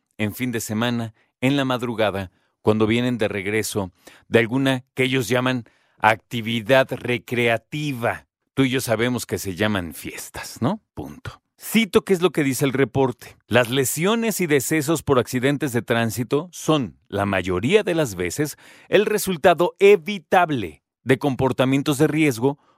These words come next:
como conducir vehículos bajo los efectos de consumo de bebidas alcohólicas,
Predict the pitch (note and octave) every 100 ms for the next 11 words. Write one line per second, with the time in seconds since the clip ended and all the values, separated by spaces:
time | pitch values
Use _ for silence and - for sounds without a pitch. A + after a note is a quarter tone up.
0 | _ D3+ E3+ D3+ E3+ D#3+ D3+ D#3 D#3 D3
1 | B2 C3+ C#3 C3 A2 B2+ B2+ D3+ C3+ A#2
2 | F#2+ A2 C3+ A2 A2 A2 G#2 - B2 A#2
3 | G#2 G2 G2+ A2+ G#2+ G#2+ F#2 - G2 F#2
4 | - E2+ -